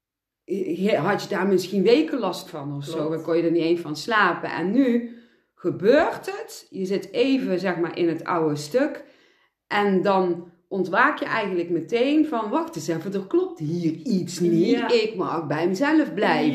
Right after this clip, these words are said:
Speaker 2: Ja, ja, ja,
Speaker 1: En
Speaker 2: ja,
Speaker 1: dan
Speaker 2: ja.
Speaker 1: ga je toch nog ergens twijfelen.
Speaker 2: Ja.
Speaker 1: Dus je intuïtie zegt bij jezelf blijven. En die versta jij heel goed. Maar je punten versta je ook goed. En die zegt van: "Ja, maar, hè, dit en dat, bla, bla, bla, bla."
Speaker 2: Ja.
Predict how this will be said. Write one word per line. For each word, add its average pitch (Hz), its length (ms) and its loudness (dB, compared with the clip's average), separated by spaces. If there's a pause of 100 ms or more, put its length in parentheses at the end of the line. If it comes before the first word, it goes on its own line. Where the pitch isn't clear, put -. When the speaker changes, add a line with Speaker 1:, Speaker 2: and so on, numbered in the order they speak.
Speaker 2:
Ja, 240 340 -2 (140)
ja, 208 380 -6 (120)
ja, 226 320 0
Speaker 1:
En 226 100 -2
Speaker 2:
ja, - 140 -2
Speaker 1:
dan 226 180 4
Speaker 2:
ja. 226 80 -4
Speaker 1:
ga 226 260 2
je 190 140 2
toch 277 260 0
nog 214 180 -4
ergens 180 640 -4 (240)
twijfelen. 269 960 0
Speaker 2:
Ja. 190 120 -4
Speaker 1:
Dus 190 320 0
je 185 140 0
intuïtie 190 720 -2
zegt 160 240 -4
bij 151 180 0
jezelf 202 440 0
blijven. 247 400 2
En 196 120 -2
die 170 140 -2
versta 165 420 0
jij 151 140 0
heel 147 200 -2
goed. 233 300 0 (340)
Maar 196 120 0
je 180 140 6
punten 180 380 2
versta 151 320 -6
je 143 140 -4
ook 240 220 -2
goed. 247 220 -8
En 196 100 -4
die 165 100 -2
zegt 151 240 -2
van: 160 160 2
"Ja, 180 320 4
maar, 160 440 0
hè, 190 300 0
dit 185 240 2
en 156 120 0
dat, 196 240 0
bla, 175 180 2
bla, 143 180 -2
bla, 143 180 -4
bla." 190 320 0 (120)
Speaker 2:
Ja. 156 180 -12